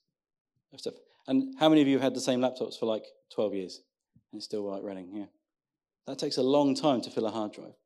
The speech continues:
but we consume that much data daily. Five hundred years ago, the well-educated would have consumed that much information in their lifetime. And I think, you know, we think about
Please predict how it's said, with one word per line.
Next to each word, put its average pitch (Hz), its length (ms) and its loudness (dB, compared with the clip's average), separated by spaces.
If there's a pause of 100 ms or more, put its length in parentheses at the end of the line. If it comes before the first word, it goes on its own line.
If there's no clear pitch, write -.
but 123 100 -8
we 127 160 2
consume 120 840 -4 (380)
that - 160 -8
much - 200 -10
data 113 340 -6 (320)
daily. 110 380 -14 (120)
Five 175 300 4
hundred 160 280 2
years 151 200 6
ago, 127 220 4
the 120 160 2
well-educated 139 920 6 (240)
would 123 100 -2
have - 80 -12
consumed 127 420 2
that 160 140 4
much 131 180 -6
information 110 560 -10 (960)
in 120 100 -6
their 120 140 -2
lifetime. 170 420 -2 (1200)
And 151 220 8
I 139 60 -2
think, 175 180 2
you 151 60 12
know, 131 80 10
we 165 160 8
think 175 260 4
about 131 320 4